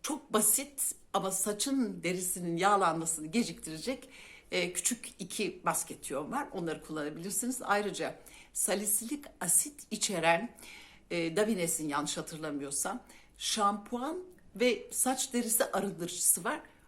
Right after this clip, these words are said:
Onları da kullanabilirsiniz. Umarım faydam olmuştur.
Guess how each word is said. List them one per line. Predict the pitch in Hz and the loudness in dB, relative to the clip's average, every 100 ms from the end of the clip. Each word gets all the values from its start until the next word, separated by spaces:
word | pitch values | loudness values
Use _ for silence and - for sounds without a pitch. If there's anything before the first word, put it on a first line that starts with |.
| - | -2
Onları | 233 190 151 233 | 0 0 0 -4
da | 247 | -6
kullanabilirsiniz. | - 170 127 - - - - - - - - - - - - - - - - | -6 -8 -8 -10 -14 -8 -6 -6 -2 2 4 2 -2 -20 -18 -16 -18 -2 8
Umarım | 277 254 | 10 10
faydam | 240 220 208 233 | 10 8 8 8
olmuştur. | 240 240 - - 320 | 6 4 0 -2 -8